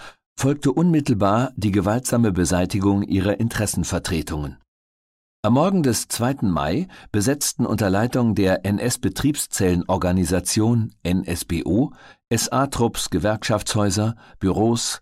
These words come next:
Redaktionen und Banken der freien Gewerkschaften und beschlagnahmten das gesamte Vermögen. Die Aktionen waren begleitet von Terror und Bedrohung auf den Straßen.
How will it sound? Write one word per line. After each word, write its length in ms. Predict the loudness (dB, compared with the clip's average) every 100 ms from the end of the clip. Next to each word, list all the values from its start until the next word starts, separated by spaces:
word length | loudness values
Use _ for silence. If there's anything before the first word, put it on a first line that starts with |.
| -6
Redaktionen 840 | -2 -2 -2 0 0 2 2 0
und 260 | -2 -4 -2
Banken 380 | -4 -2 0 0
der 100 | 0
freien 360 | 0 0 0
Gewerkschaften 720 | 0 0 0 -2 -2 -2 -4 -4 -14 -20 _ 0
und 220 | 0 2
beschlagnahmten 840 | 0 0 0 0 0 2 0 0
das 200 | 0 0
gesamte 420 | -2 -2 -2 -2
Vermögen. 500 | -2 0 0 -2 -6 -16 _ _ _ _ _ _ _ _ _ -2
Die 120 | 0
Aktionen 680 | 0 -2 0 2 4 2 2
waren 240 | 2 0
begleitet 520 | 0 0 -2 0 -2
von 200 | -2 -4
Terror 460 | -2 -2 0 -2 -2
und 100 | -2
Bedrohung 480 | -2 0 2 2 2
auf 120 | -2
den 160 | -2 -2
Straßen. 520 | -2 -4 -4 -8